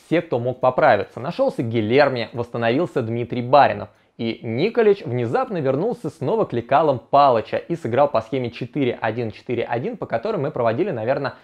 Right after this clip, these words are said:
лучшие свои матчи в этом сезоне. В роли единственного опорника выступил Станислав Макеев, в то время как Мурила составил пару Чорлуки в центре обороны.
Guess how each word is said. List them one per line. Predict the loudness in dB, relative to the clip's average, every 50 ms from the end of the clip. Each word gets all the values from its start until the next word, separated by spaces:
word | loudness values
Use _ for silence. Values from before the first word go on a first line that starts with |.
| _ _
лучшие | -2 0 2 2 0 0 -2 -6 -6
свои | -2 0 0 0 0
матчи | 0 -2 -2 -4 -2 -4 -4
в | 0 0
этом | 0 -2 -2 -6 -8
сезоне. | -6 -6 -2 0 0 -2 -2 -4 -8 -14 _ _
В | -8 -4 0 2
роли | 4 4 4 4 2
единственного | 0 -2 -2 -4 -6 -8 -8 -8 -2 2 4 4
опорника | 4 4 0 0 -2 -2 -4 -4 -4
выступил | -4 -4 -6 -8 -10 _ -8 -8
Станислав | -8 -8 -8 -8 -6 -4 -2 -2 -2 -2 -4
Макеев, | -6 -6 -6 -6 -2 -2 0 0 -2
в | -4
то | -6 -4
время | -4 -4 -4 -4 -4
как | -6 -6 -4
Мурила | -4 -4 -4 -2 -2 -4 -4
составил | -6 -8 -6 -4 -2 -2 -2 -2
пару | 0 4 6 6 6 6 2
Чорлуки | -2 -4 -4 -4 -2 0 -2 -2 -2 -4 -6 -10
в | -10 -8
центре | _ -6 -6 -4 -6 -6 -4
обороны. | -4 0 4 4 4 4 4 0 -2 -4